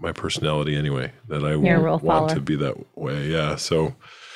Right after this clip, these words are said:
Speaker 1: that was part of it. So she asked that. And then I started getting all these A's in all these classes, liking it, doing well in it, and then still inner critic beating me up, going, "Oh, great. So I can get an A in a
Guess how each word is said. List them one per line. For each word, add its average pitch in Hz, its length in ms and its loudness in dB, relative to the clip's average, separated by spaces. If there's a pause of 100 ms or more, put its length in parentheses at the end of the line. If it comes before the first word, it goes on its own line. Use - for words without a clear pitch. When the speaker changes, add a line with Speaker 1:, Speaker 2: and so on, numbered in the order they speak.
(840)
Speaker 1:
that 110 140 10
was 117 120 8
part 120 240 8
of 107 60 10
it. 90 80 8
So 101 180 8
she 107 220 8
asked 131 320 6
that. 85 280 6
And 92 120 6
then 104 100 10
I 107 60 10
started 98 280 6
getting 92 160 8
all 92 120 8
these 90 260 4
A's 95 260 10
in 95 80 6
all 85 140 6
these 82 160 4
classes, 85 680 4 (1040)
liking 95 500 6
it, 85 480 4
doing 98 300 8
well 87 280 8
in 87 80 8
it, 85 260 6 (300)
and 87 240 6
then 90 180 8
still 95 580 8
inner 85 220 4
critic 80 380 4
beating 78 220 2
me 78 120 4
up, 80 240 4
going, 80 300 4
"Oh, 85 200 4
great. 82 440 4
So 80 140 -2
I 78 80 2
can 80 200 -2
get 78 180 4
an 73 240 2
A 82 240 2
in 78 120 4
a 71 240 2